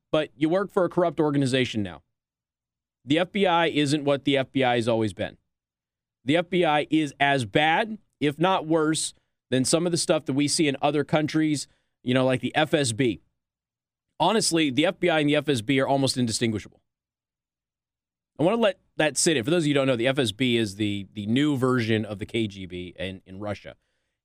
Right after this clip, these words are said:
If you don't understand how terrible it is to say that the F B I and the F S B are virtually indistinguishable from one another in the way that they conduct themselves within their own country, and that doesn't scare you,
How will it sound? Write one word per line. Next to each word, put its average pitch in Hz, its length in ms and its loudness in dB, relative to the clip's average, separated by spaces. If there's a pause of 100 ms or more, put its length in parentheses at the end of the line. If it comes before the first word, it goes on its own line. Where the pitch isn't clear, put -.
(100)
If 160 200 0
you 254 260 0
don't 208 340 0
understand 147 800 0
how 135 300 0
terrible 151 520 0
it 117 100 0
is 117 160 0
to 110 100 -8
say 139 220 2
that 117 160 -2
the 127 100 -6
F 170 220 -2
B 175 100 0
I 143 180 2
and 127 100 0
the - 80 -6
F 135 180 0
S 120 180 0
B 101 380 -2 (540)
are 127 160 0
virtually 151 640 0
indistinguishable 147 800 0
from 120 160 -4
one 117 140 2
another 104 280 0
in 123 120 -4
the 127 80 0
way 139 180 0
that 139 160 -4
they 135 140 0
conduct 135 480 -2
themselves 123 480 0
within 120 240 0
their 120 120 2
own 110 140 -2
country, 92 420 -4 (840)
and 135 100 0
that 180 120 2
doesn't 185 240 0
scare 165 540 0
you, 95 360 -6